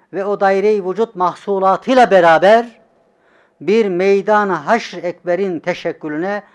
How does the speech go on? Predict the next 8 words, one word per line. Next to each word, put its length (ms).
medardır. 520
Yani 720
herkes 500
haşrini 540
kendi 320
yapıyor. 480
Türkçesi 440
bu. 280